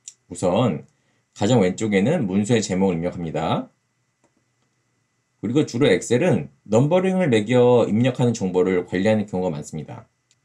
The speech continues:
그래서 넘버링하는 것을 맨 왼쪽에 두고 그 뒤에는 관리하기 위해 필요한 항목을 입력을 합니다. 그 뒤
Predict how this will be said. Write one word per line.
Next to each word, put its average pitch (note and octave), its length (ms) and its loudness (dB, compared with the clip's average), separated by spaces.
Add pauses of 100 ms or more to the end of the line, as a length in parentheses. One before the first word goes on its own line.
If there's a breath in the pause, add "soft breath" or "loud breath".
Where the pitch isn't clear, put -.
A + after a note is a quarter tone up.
(380)
그래서 D#3 440 2
넘버링하는 C3 600 2
것을 A#2 320 0
맨 C3 160 2
왼쪽에 F#2+ 360 -2
두고 F2+ 500 -2 (100)
그 F#2 200 -8
뒤에는 E2+ 600 -4 (800)
관리하기 D3 640 2
위해 A#2+ 180 -2
필요한 B2 340 0
항목을 A2+ 480 0
입력을 F#2+ 260 -2
합니다. C#2+ 380 -10 (680)
그 - 120 -16
뒤 E2 380 -6